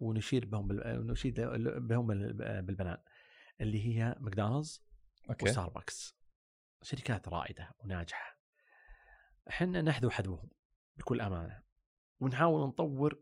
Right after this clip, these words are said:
Speaker 1: وفي، في، في طريقة الاستثمار عندنا، بحيث حنا نكون واحدة من العشرة، آه، listed company،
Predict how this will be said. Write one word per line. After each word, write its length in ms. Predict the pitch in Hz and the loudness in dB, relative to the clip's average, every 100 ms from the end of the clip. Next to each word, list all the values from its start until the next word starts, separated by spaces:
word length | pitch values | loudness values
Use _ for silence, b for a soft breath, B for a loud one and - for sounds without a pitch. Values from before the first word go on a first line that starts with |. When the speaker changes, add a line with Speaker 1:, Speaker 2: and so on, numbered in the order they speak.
| _ | _
Speaker 1:
وفي، 1040 | - 143 135 131 127 - 127 127 131 127 120 | -10 -4 -2 0 0 -2 -4 -4 -2 0 0
في، 300 | 120 113 110 b b b b | 0 -2 -2 b b b b
في 80 | - | -4
طريقة 340 | 113 135 123 117 | 0 0 2 0
الاستثمار 500 | 110 - - 120 107 | 0 0 0 0 0
عندنا، 260 | 127 131 | -2 -2
بحيث 360 | 113 107 131 110 | -2 0 0 0
حنا 360 | 123 117 113 123 | -2 -2 -2 -2
نكون 420 | 113 131 131 - _ _ | -4 -2 -2 -4 _ _
واحدة 280 | 131 120 120 | -2 -2 -2
من 120 | 104 101 | -2 -2
العشرة، 520 | 90 123 - 131 143 _ _ _ _ - | -4 -4 -4 -6 -8 _ _ _ _ -6
آه، 140 | 107 98 | -2 0
listed 520 | 113 - 107 - - | 0 0 -4 -4 -4
company، 240 | 107 127 | -2 -4